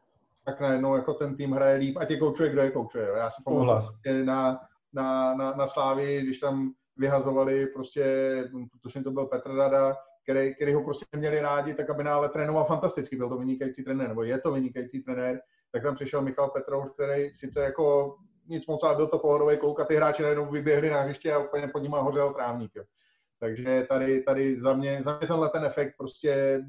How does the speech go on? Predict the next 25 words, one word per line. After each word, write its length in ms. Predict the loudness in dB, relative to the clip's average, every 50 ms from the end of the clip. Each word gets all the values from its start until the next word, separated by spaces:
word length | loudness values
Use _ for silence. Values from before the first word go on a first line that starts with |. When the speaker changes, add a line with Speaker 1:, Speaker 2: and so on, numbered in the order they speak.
| -10 -14 -8
Speaker 1:
bude 240 | 0 4 4 4 4
v 80 | 4 0
tomhletom 340 | -2 -2 -2 -2 -2 -2 0
zápase 400 | 0 0 2 0 -2 -2 -2 -4
rozhodující 640 | -4 -4 -4 -4 -4 -4 -4 -4 -6 -6 -2 0 0
a 240 | 0 0 0 -2 -6 -8 -12 _ _ _ _ _ _ _ -4 -4
Houston 520 | -4 -4 -4 -2 0 0 0 0 0 0 0 -2 -2 -2
by 80 | 0
měl 220 | 0 4 6 6 6
vyhrát, 500 | 4 2 0 0 0 0 2 2 0 0 -4 -6 -4
byť 160 | -4 -4 -4 -6 _ _ _ _ _ _ _ _ _ _ _ _ _ _ _ _ _ _ _ _ _ _
nevím, 200 | 0 2 2 2
jestli 200 | 2 0 0 0
to 60 | -2
ještě 180 | 0 0 0 2
do 120 | 2 2
neděle 300 | 2 2 2 2 2 2
nezměním. 440 | 2 0 -2 -2 -4 -4 -4 -6 -10 -14 -4 0
<laughs> 1400 | 2 2 2 2 0 0 2 2 2 2 2 -2 -4 -6 -6 -6 -10 -10 -10 -12 _ _ _ _ _ _ _ -10 -6
Ten 160 | -6 -4 -2
tam 180 | -2 0 2 0
je 100 | 0 0
trošku 260 | -2 -4 -4 -4 -2
na 100 | 0 0
vážkách. 500 | 0 -2 -2 -4 -6 -8 -10 -10 -12 -12